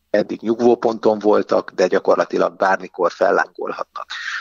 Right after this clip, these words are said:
Illetve voltak kisebb konfliktusok is, például kétezer-tizennégyben,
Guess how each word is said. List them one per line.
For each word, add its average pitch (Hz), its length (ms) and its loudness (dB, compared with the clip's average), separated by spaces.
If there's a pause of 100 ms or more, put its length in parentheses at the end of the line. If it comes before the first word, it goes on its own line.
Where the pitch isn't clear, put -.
Illetve 113 300 0
voltak 113 340 0
kisebb - 400 -4
konfliktusok - 720 -4
is, 117 200 4
például 98 480 2
kétezer-tizennégyben, 107 1400 0